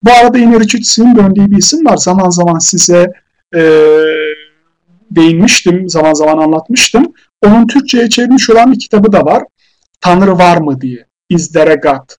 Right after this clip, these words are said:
Bu kitabın özgün adı şu aslında. "There is a God." Yani "There is a God." Tanrı var.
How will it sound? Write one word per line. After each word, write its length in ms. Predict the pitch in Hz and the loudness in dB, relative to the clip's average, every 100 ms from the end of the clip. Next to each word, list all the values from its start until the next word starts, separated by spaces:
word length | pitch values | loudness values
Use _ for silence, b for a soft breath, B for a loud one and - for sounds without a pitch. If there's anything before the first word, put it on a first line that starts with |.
| _ _ _ _ | _ _ _ _
Bu 80 | 294 | -4
kitabın 460 | - - 285 240 285 | -2 -2 2 2 4
özgün 320 | 208 202 262 | 2 2 2
adı 180 | 240 - | 2 -2
şu 180 | 262 | -2
aslında. 600 | 196 143 - 139 135 131 - _ _ - | 0 -2 -4 -4 -6 -8 -20 _ _ -2
"There 160 | 180 180 | 2 2
is 140 | 170 | 2
a 60 | 156 | -2
God." 340 | 143 120 - _ _ _ _ _ _ _ - | -2 -6 -12 _ _ _ _ _ _ _ -14
Yani 260 | 147 147 | -12 -6
"There 160 | 170 147 | -2 0
is 100 | 160 | 0
a 80 | 160 | -2
God." 240 | 147 131 _ _ | -4 -8 _ _
Tanrı 380 | 156 151 160 143 | -6 -4 -4 -4
var. 180 | 131 | -6